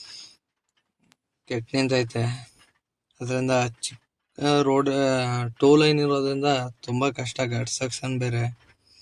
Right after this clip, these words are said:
ಅದ್ ನೋಡಿದ್ರೆ ಅರ್ಧ ರೋಡ್ ಅದೇ ನಿಂತೈತೆ. ಅಲ್ಲಿಂದ ಹಂಗೆ ಹಿಂಗೆ ಆಡ್ಕೊಂಡು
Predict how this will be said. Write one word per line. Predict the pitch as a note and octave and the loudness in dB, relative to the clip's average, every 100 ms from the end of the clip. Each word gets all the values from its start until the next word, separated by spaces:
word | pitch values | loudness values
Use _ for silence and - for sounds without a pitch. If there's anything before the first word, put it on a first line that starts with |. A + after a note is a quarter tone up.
| - - - - _ _ A#2+ | -20 -20 -20 -20 _ _ -6
ಅದ್ | A2+ | -4
ನೋಡಿದ್ರೆ | B2+ C3 B2+ B2+ | -2 0 0 2
ಅರ್ಧ | B2+ A#2+ B2 B2 | 2 2 0 0
ರೋಡ್ | B2+ B2 | 2 2
ಅದೇ | A#2 B2 | 0 0
ನಿಂತೈತೆ. | B2 A#2 A#2+ A2+ A2+ A#2 A#2+ - _ _ _ - | -2 -2 -4 -4 -4 -6 -6 -14 _ _ _ -6
ಅಲ್ಲಿಂದ | A#2+ A#2+ | -2 0
ಹಂಗೆ | A#2+ A#2+ B2 | 0 0 0
ಹಿಂಗೆ | B2 B2 A#2+ | -2 0 2
ಆಡ್ಕೊಂಡು | A#2+ A#2 - B2 | 2 -2 -4 0